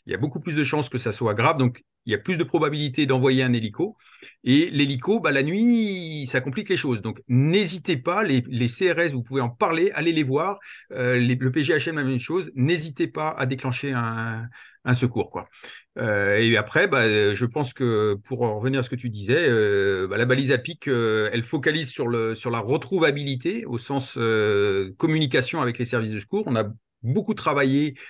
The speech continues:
euh, avec les services de secours pour ça. On était présent sur le, l'icar, euh, le, qui est, alors, pas, c'est pas la Coupe icar, hein, <laughs> c'est le, la Commission internationale de secours alpin,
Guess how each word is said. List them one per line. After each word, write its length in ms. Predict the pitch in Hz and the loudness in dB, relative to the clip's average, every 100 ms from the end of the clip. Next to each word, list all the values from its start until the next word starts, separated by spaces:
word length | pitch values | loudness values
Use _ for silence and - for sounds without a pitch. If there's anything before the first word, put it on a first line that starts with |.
| - | -12
euh, 720 | - 110 110 104 104 95 95 101 | -6 -2 0 2 2 0 -2 -4
avec 240 | 113 123 | -2 0
les 80 | 127 | 0
services 300 | 127 127 123 | 0 2 2
de 100 | 131 | 2
secours 340 | 123 147 135 - _ | -2 0 -2 -2 _
pour 160 | 123 | -10
ça. 180 | - 170 | -4 -2
On 80 | 202 | 0
était 220 | 113 117 | -2 -4
présent 320 | 117 127 139 | -2 0 0
sur 180 | 131 120 | -4 -6
le, 220 | 101 95 | -6 -4
l'icar, 500 | 95 107 123 135 120 | -2 -2 2 2 2
euh, 160 | 107 104 | 0 -2
le, 220 | 98 98 - - - - - | -2 -6 -10 -16 -18 -20 -6
qui 240 | 123 110 | 0 2
est, 120 | 110 | 4
alors, 200 | 95 104 | 2 0
pas, 140 | - 127 | -2 -2
c'est 140 | 135 | 0
pas 140 | 139 | 2
la 100 | 180 | 2
Coupe 160 | - 160 | 0 -2
icar, 280 | 135 190 180 | 2 4 6
hein, 120 | 160 | 2
<laughs> 20 | |
c'est 200 | 233 - | 0 0
le, 280 | 147 131 120 - - - _ _ - _ | 2 4 4 2 -8 -20 _ _ -20 _
la 80 | 135 | 0
Commission 300 | 143 160 170 | 0 0 0
internationale 480 | 156 147 135 156 151 | 2 2 0 0 0
de 40 | |
secours 300 | 127 131 139 | 0 -2 0
alpin, 320 | 123 139 165 | 0 0 -4